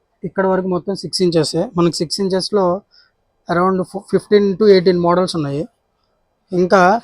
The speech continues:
సెవెన్ ఇంచ్లో మనకి శంఖం మీద కూర్చున్న వినాయకుడు, ఇది ఒక మోడల్.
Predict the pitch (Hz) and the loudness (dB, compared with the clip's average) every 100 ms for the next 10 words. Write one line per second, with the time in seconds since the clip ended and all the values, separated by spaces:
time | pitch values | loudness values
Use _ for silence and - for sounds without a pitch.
0 | _ _ _ _ _ _ - - 185 214 | _ _ _ _ _ _ -4 4 4 4
1 | 214 - 220 226 196 220 - _ - 180 | 2 2 4 6 4 0 -6 _ -2 -2
2 | 175 180 208 185 185 208 208 190 190 185 | 2 0 2 0 2 2 2 0 -2 -2
3 | 185 175 175 160 165 294 _ _ _ _ | 0 0 -2 -2 -6 -8 _ _ _ _
4 | _ 165 165 170 160 165 156 156 | _ -4 -2 0 0 0 0 -4